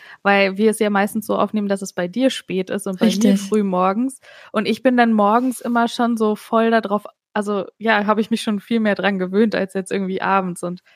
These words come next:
Speaker 1: lustig, wie das ist, wenn wir es irgendwie mal wechseln, wie wir dann beide so ein bisschen so,
Speaker 2: <laughs>
Speaker 1: äh, ich komm nicht
Speaker 2: Ja,
Speaker 1: klar.
Speaker 2: also ich bin morgens super produktiv und ich bin ja auch so ein Morgenmensch, aber nicht, wenn's ums Reden geht.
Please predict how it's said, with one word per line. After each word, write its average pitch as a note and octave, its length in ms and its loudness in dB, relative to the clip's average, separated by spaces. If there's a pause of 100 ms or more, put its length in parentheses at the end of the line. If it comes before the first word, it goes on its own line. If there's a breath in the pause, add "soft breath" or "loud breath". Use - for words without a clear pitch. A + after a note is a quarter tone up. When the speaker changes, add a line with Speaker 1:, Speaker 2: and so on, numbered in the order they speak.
(220 soft breath)
Speaker 1:
lustig, G#3+ 360 0
wie A#3 60 0
das G#3+ 160 2
ist, A3 140 -6
wenn G#3+ 160 0
wir G#3 80 2
es - 100 -6 (320)
irgendwie A3 340 2
mal F#3+ 220 0
wechseln, A3 500 -2
wie G#3 120 -4
wir G#3 120 2
dann G3 160 0
beide F#3+ 440 2 (160)
so G#3 120 -6
ein G3 60 -6
bisschen G#3+ 240 -2
so, A3+ 300 2
Speaker 2:
<laughs> C4 40 4
Speaker 1:
äh, A3+ 380 -4 (880 loud breath)
ich G#3+ 160 -6
komm A#3 120 4
nicht A#3+ 100 2
Speaker 2:
Ja, C4+ 100 2
Speaker 1:
klar. D4 380 2 (240)
Speaker 2:
also B3 140 2
ich B3+ 80 -4
bin B3+ 160 4
morgens C#4+ 400 2
super D4 200 0
produktiv B3 600 -2
und A3 140 2
ich A3 160 -2 (200)
bin A#3+ 120 2
ja C4 100 4
auch B3 40 -4
so A#3 120 -6
ein G3+ 60 2
Morgenmensch, A3+ 580 0
aber G#3+ 220 0
nicht, A#3+ 320 0
wenn's A3 180 -2
ums G3+ 220 -2
Reden A3 320 0
geht. F3+ 280 -8